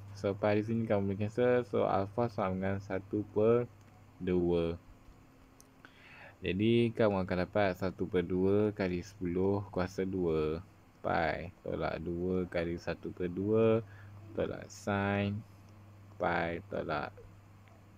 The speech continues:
dua kali satu per dua. So, for the rest, kamu boleh kira lah sendiri. So, make sure calculator dalam mode radian.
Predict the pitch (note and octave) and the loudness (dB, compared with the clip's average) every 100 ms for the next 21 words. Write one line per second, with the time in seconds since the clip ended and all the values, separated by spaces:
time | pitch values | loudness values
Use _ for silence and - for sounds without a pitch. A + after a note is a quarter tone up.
0 | - F2 E2+ E2+ D#2+ D#2 D#2 - D#2 E2 | -10 -4 -4 -4 -4 -4 -4 -8 -10 -10
1 | - - - D#2 D2 - - - - - | -12 -12 -8 -6 -6 -8 -14 -20 -20 -20
2 | - - - - - - - - - - | -20 -20 -20 -20 -20 -20 -20 -20 -20 -20
3 | - - - F#2+ F2+ F2+ F2+ F2 - F2+ | -20 -20 -2 2 4 4 2 -2 -4 -2
4 | F2 G2+ B2 B2+ - - G#2 F#2+ F2 F2 | 0 4 6 6 4 0 2 2 2 0
5 | F#2 F#2 F2+ E2+ F2 F#2 A2+ A2 A#2 A#2 | 0 0 2 2 2 0 0 2 4 4
6 | A2 G2 F#2 F2+ F#2+ F#2+ F#2 A#2 A2+ A2+ | 2 4 4 6 4 2 0 4 6 6
7 | G#2 G2 F#2+ F#2+ A2 G2 E2+ F2 F2+ F2 | 4 2 2 2 0 2 2 4 2 2
8 | E2 E2+ - E2 E2 F2 F2 E2+ E2 D#2+ | -2 -4 -4 0 2 2 0 0 0 -2
9 | E2 | -6